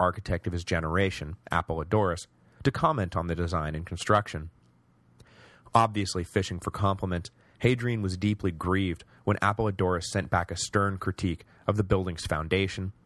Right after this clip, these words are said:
the line of sight for visitors approaching along the sacred way, the size of the doors, they were too small,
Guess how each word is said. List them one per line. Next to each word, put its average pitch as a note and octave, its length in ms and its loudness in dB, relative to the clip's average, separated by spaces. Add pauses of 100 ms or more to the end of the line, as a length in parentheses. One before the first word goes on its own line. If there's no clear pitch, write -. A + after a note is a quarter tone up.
(240)
the F#2+ 80 2
line G2 260 4
of E2+ 100 -4
sight - 300 2
for F2 140 -4
visitors F2+ 480 0
approaching F#2 480 -2
along E2 260 -4
the D#2+ 60 -6
sacred - 400 -4
way, F#2+ 320 2 (500)
the - 80 2
size F#2 320 2
of D#2+ 100 -10
the D#2 60 -10
doors, G2+ 540 0 (240)
they F2 100 2
were - 100 -6
too - 160 -8
small, E2+ 460 -2